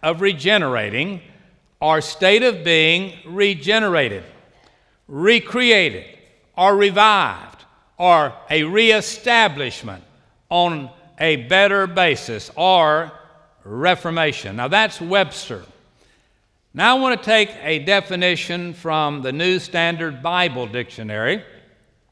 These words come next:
of that word regeneration. Quote, "The word used to describe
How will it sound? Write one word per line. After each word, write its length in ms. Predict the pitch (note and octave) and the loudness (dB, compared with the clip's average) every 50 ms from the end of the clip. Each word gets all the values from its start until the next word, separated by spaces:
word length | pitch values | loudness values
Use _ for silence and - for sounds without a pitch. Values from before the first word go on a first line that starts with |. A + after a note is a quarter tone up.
| _ _ _ _ _ - _ _ | _ _ _ _ _ -20 _ _
of 140 | - D#3 C#3+ | -8 -4 2
that 200 | E3 F3+ F3+ E3 | 2 2 2 2
word 240 | F3 F#3+ F#3+ F#3 D3+ | 0 -2 -2 -2 -2
regeneration. 880 | C3+ D3+ F3+ F3 - F3 F3 E3+ D#3+ D#3 D#3 D#3 C#3+ B2 - - - - - _ _ _ _ _ _ _ _ _ _ _ _ _ _ _ _ _ _ _ _ _ _ _ _ _ _ _ _ _ _ _ _ _ _ _ _ _ _ _ _ _ _ _ _ - - _ _ _ _ _ _ _ _ _ _ _ _ _ | -2 -4 -4 -4 -2 -2 -2 -2 0 0 2 2 0 0 -2 -8 -16 -20 -20 _ _ _ _ _ _ _ _ _ _ _ _ _ _ _ _ _ _ _ _ _ _ _ _ _ _ _ _ _ _ _ _ _ _ _ _ _ _ _ _ _ _ _ _ -20 -20 _ _ _ _ _ _ _ _ _ _ _ _ _
Quote, 440 | F3 G3 F3+ C#3+ G#2+ - - - - - - _ _ | 0 0 2 2 0 -4 -10 -20 -20 -20 -20 _ _
"The 260 | A2+ A2 A#2+ F3 F3+ | -14 -6 -2 0 0
word 640 | E3+ E3+ F#3+ G#3 A3 A#3+ B3+ B3+ C4 B3+ B3 B3 G3+ | 0 2 4 6 6 8 8 8 8 6 4 2 -2
used 640 | F3+ F3 F#3 G#3+ A3 A3+ A#3 A#3+ A#3+ A#3+ A3+ A3+ - | -6 -4 -2 0 2 2 2 2 2 0 -2 -2 -2
to 100 | B3 B3 | -2 0
describe 920 | A#3+ A#3 A3 - - G#3 F#3 D#3+ C3 A#2 G#2 F2+ F2+ G#2 B2+ D#3+ D#3+ D3+ | 0 0 0 -2 -2 0 2 2 2 0 -2 -8 -10 -10 -10 -12 -12 -16